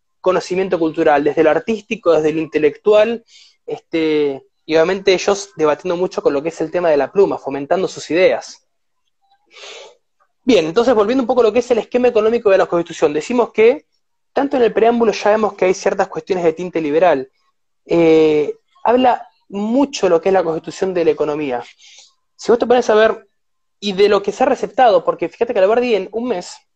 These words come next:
<laughs> en un mes, tiene que recopilar las bases y fundamentar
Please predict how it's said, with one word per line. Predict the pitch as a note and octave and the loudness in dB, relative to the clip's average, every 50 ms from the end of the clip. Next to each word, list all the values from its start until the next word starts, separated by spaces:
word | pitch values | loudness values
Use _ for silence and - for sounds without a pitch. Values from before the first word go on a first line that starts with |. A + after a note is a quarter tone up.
| _ _ | _ _
<laughs> | _ - - - - G3 F#3 F3 | _ -20 -20 -20 -18 -18 -16 -10
en | D3+ D3+ D#3 | -8 -6 -6
un | E3 F#3+ G3+ | -4 -4 0
mes, | G3+ G#3+ A#3+ A#3 - - _ | 2 2 2 2 -2 -8 _
tiene | _ G3 G3 G3+ F#3+ | _ -2 -2 0 0
que | - F#3+ G3+ A#3+ A#3+ - - | 2 4 4 4 2 0 -6
recopilar | F3+ F#3 F3+ F3+ F3 - F3+ E3 - F#3+ G#3 A3 A#3 | -8 -2 0 0 0 2 0 -2 0 0 2 2 4
las | A#3 G#3 G3+ | 4 4 4
bases | G3+ A3+ A3 A3+ - B3+ A#3+ - - _ _ _ _ _ _ _ _ _ | 4 2 2 0 -4 -6 -6 -8 -12 _ _ _ _ _ _ _ _ _
y | F#3 F#3 F#3+ - - - | -14 -12 -12 -12 -14 -18
fundamentar | _ - G3+ G3 F#3 F3 F#3 F#3 F#3+ F#3 A#3 A3+ A#3+ B3 A#3+ | _ -10 -6 -4 -4 -2 -2 -4 -2 0 2 2 2 2 -2